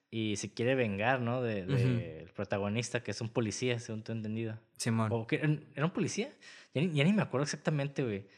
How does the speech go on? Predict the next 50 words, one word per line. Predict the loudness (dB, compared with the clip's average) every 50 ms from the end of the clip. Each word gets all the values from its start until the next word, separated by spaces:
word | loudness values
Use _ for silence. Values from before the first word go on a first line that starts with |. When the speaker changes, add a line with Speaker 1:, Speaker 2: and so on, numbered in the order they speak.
| -20 -20 -20 _ _
Speaker 1:
Porque | -6 -6 -4 -2
la | -2 0
vi | 0 0
hace | 0 0 0
un | 0
chingo, | 2 0 0 0 0 -2 -4 -4 0
pero | 2 6 6
Speaker 2:
Sí, | 8 8
yo | 8 6
Speaker 1:
como | 4
Speaker 2:
también. | 4 2 2 0 0
Speaker 1:
que | 0 0
me | 0 2
dio | 2 2
ese | 2 4 6
vibe. | 6 6 6 4 2 -2 -12 -20 -20 -20 -20 -20 _ _ _
Porque | -6 -4 -4 -4
este, | -4 0 2 2 2 2 0 -2 -2 -4
el | -4 -4
personaje | -4 -4 -2 0 2 2
de | 4
Robert | 4 4 4
De | 4
Niro, | 2 2 2 0 0
que | 0 -2
también | -2 -2 -2 -2 -4 -4 -2
tiene | -2 -2 -2 -2 -2
como | -2 -2 -2 -2 -2
este, | -4 -6 -6 -4 0 2 2 2 2 0 -2 -4 -8 -12 -20 -20 -20 -20 _ _ _ _ _
este | -14 -6 -6 -6 -4
pedo | 2 4 4 6 6
medio | 4 4 4 4 4
de | 4 2 0
justicia | -2 -6 -10 -8 -4 -4 -4 0 0 0
en | 0 0
la |
espalda, | -4 -4 -2 -2 -2 0 -2 -4 -4
como | -2 -2 0
tiene | 2 2 2 2
Speaker 2:
Simón. | 2 0
Speaker 1:
tatuajes, | -2 -2 -2 -2 0 -2 -2 -4 -6 -10 -14 -18 _ _ _ _ _ _ _ _ _ _ _ _ _ _ _ _ _
y | -8 -6 -6 -6 -6 -6 -8 -6
también | -4 -4 -2 0 -2 -2 -4
como | -4 -4 -4 -4 -6
que | -8 -12 -6
quiere | -4 -2 0 2 2 2 2 2 0 -4 -6 -12 -18 _ _ _ _
esta | -10 -10 -6 -6 -8
especie | -6 -6 -6 -2 2 2
de | 2 2
retribución. | 2 -2 -4 -4 -4 -2 -2 -4 -2 0 0 0 0 -2